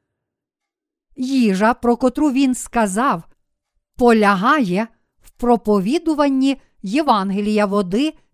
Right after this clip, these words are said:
та духа. Ось що Ісус мав на увазі,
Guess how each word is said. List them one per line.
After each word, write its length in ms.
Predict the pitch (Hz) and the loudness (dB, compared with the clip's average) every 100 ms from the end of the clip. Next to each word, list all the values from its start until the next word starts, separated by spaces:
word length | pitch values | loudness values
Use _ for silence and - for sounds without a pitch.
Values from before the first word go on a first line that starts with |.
| _ | _
та 140 | 269 | -2
духа. 560 | 247 277 320 - 151 135 _ _ _ _ _ _ _ _ _ _ | 0 -2 -2 -6 -8 -10 _ _ _ _ _ _ _ _ _ _
Ось 320 | 320 330 - | 2 2 2
що 260 | - - 240 | -6 -2 0
Ісус 540 | 240 240 - 359 349 | 0 -4 -2 -4 -4
мав 240 | 262 262 254 | -2 -2 0
на 120 | 247 | 2
увазі, 680 | 226 208 233 294 196 185 | 2 2 2 0 0 -2